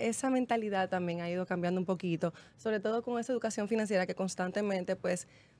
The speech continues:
nosotros que estamos dentro de la zona, estamos, eh, apoyando y llevando a que eso también pueda ir fluyendo un poquito.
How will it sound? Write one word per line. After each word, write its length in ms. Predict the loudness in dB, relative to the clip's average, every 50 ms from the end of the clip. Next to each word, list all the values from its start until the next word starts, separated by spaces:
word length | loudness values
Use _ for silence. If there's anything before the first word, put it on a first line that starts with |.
| _ 2
nosotros 360 | 2 4 4 4 2 2 2
que 80 | 2 2
estamos 280 | 2 2 2 2 2 2
dentro 240 | 2 2 4 4
de 80 | 4 4
la 120 | 4 2
zona, 420 | 2 0 -2 -2 -2 -4 -6 -6 -8 -8
estamos, 500 | -8 -4 -2 0 0 0 0 0 -2 -4 -4
eh, 260 | -2 0 0 0 -2 -2 -4
apoyando 580 | -4 -2 -2 -2 0 0 0 -2 0 0 0
y 20 | 0
llevando 680 | 0 -2 -2 -2 -4 -2 -2 -2 0 0 -2 -2 -4 -2
a 160 | -2 -2 -2
que 300 | -4 -4 -4 -2 -2 -2
eso 160 | -2 -4 -4
también 280 | -2 -2 -2 -2 -2 -2
pueda 240 | -4 -4 -4 -4
ir 100 | -4 -4
fluyendo 360 | -4 -4 -6 -6 -4 -4 -4 -4
un 60 | -4
poquito. 420 | -4 -6 -6 -6 -8 -8 -8 -10